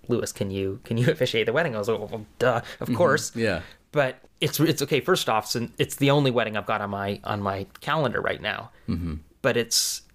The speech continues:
Speaker 1: but it, it's incredible how much of my time and mental energy thinking about this has consumed because I know these people both really well. I mean, I grew up with Annika. She's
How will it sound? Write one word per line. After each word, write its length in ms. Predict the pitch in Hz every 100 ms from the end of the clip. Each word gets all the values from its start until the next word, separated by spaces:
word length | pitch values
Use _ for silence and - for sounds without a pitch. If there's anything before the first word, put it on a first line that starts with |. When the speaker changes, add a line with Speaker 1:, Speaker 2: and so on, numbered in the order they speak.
| -
Speaker 1:
but 220 | 131 131
it, 120 | 120 123
it's 160 | -
incredible 480 | 123 101 156 151 120
how 240 | - 131
much 240 | 135 - 123
of 80 | 104
my 260 | 101 98 - - -
time 600 | - 113 113 101 101 104 -
and 100 | 117
mental 260 | 110 110 101
energy 440 | 110 110 104 101 98
thinking 320 | 127 113 110
about 220 | 98 98
this 360 | 98 98 - - -
has 300 | 107 98 - - _
consumed 520 | 120 107 185 120 95
because 420 | - - 107 98 - - -
I 160 | 123 139
know 160 | 139
these 200 | 127 110
people 420 | - 113 - 101 -
both 220 | 104 95
really 260 | 110 104 98
well. 340 | 101 110 110
I 40 | 107
mean, 120 | 98
I 100 | 95
grew 200 | - 120
up 100 | -
with 80 | -
Annika. 400 | 98 98 - 98
She's 340 | - 110 -